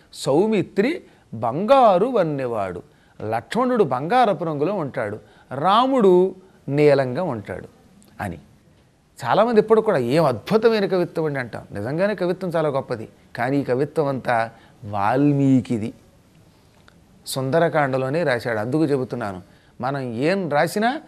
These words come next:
ఆయనే, మన సొంతం లేదు. దాన్ని తెలుగులో అనువాదం చేసుకోవడమే తప్ప. ఎందుకని? వాల్మీకి ఏమన్నాడు? "ఇదిగో ఈ లక్షణములన్నీ లక్ష్మణుడిలో ఉన్నాయి, కానీ తేడా స సువర్ణచ్ఛవి శ్రీమాన్." సువర్ణచ్ఛవిహి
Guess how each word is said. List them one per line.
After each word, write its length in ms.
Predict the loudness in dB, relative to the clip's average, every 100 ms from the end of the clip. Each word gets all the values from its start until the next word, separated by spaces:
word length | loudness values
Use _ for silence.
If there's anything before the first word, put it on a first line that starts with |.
| -18 -6
ఆయనే, 420 | 2 4 4 0 -4 -18 _ -4
మన 140 | -4
సొంతం 500 | -2 -6 -4 -2 0
లేదు. 200 | 0 -2
దాన్ని 340 | -2 0 0
తెలుగులో 380 | 2 4 4 2
అనువాదం 360 | 2 2 2 2
చేసుకోవడమే 480 | -2 0 0 0 -2
తప్ప. 320 | -6 -6 -10 -10 -20 _ -8
ఎందుకని? 440 | -2 0 2 2 2
వాల్మీకి 460 | 2 2 2 2
ఏమన్నాడు? 440 | 2 2 2 2 -2 -10 _ _ _ 0
"ఇదిగో 200 | 4 6
ఈ 140 | 6
లక్షణములన్నీ 720 | 6 4 2 4 6 6 6
లక్ష్మణుడిలో 680 | 4 4 4 2 4 6 6
ఉన్నాయి, 320 | 6 6 6
కానీ 340 | 2 2 2 4
తేడా 380 | 6 8 8 4 -4 2
స 100 | 6
సువర్ణచ్ఛవి 1040 | 6 6 8 8 10 6 4 6 6 6
శ్రీమాన్." 720 | 2 0 2 4 4 4 2 -2 -14 _ _ _ -6
సువర్ణచ్ఛవిహి 1000 | 2 2 4 2 2 4 4 4 2